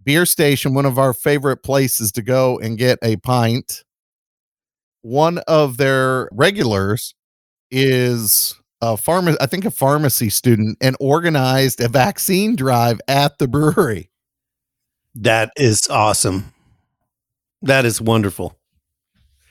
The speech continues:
Speaker 2: I've been jealous seeing the posts on, on Twitter and whatnot. What a cool idea.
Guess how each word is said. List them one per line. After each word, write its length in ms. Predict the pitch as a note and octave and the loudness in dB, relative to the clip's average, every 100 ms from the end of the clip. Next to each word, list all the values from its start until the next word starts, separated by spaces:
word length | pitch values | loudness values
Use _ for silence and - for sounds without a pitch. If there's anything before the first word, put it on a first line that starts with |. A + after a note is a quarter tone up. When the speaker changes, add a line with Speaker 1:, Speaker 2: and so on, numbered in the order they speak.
| _ | _
Speaker 2:
I've 140 | C#3 D3 | -2 0
been 120 | C#3 | 0
jealous 380 | C3 C#3 A#2 - | 0 2 0 -2
seeing 240 | D3 C3+ | -2 0
the 80 | A#2+ | 0
posts 340 | C3 B2+ A#2+ | 2 2 2
on, 300 | B2 A2+ G#2+ - _ | 0 0 -2 -8 _
on 160 | C#3 G#2+ | -4 -2
Twitter 300 | - A#2+ A2+ | 0 0 2
and 100 | G#2 | 0
whatnot. 480 | G2 - F2+ F2 _ _ _ _ _ _ _ _ _ _ _ _ | -2 -2 -2 -2 _ _ _ _ _ _ _ _ _ _ _ _
What 120 | D#3+ | -2
a 60 | C#3 | 0
cool 260 | D3+ C#3+ | 2 2
idea. 420 | B2 A2 A#2+ F2 | 2 0 -2 -4